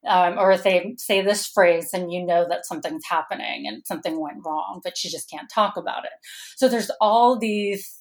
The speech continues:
things that go into it that were just, you know, in my other life at Airbnb, at Instagram, that had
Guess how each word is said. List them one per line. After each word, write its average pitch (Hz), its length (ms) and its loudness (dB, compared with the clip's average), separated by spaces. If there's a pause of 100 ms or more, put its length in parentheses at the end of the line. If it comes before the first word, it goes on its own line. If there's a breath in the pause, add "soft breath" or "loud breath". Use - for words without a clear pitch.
things 175 600 0
that 170 460 -2
go 196 220 4
into 208 320 -2
it 160 320 0
that 190 320 2
were 185 160 -2
just, - 520 -2 (120)
you 196 140 -8
know, 170 280 2 (120)
in 190 180 -2
my 175 520 2 (400 soft breath)
other 196 320 6
life 180 360 2
at 180 100 -4
Airbnb, 180 460 -2 (120)
at 170 80 -6
Instagram, 175 600 -4
that 175 240 -2
had 190 180 -4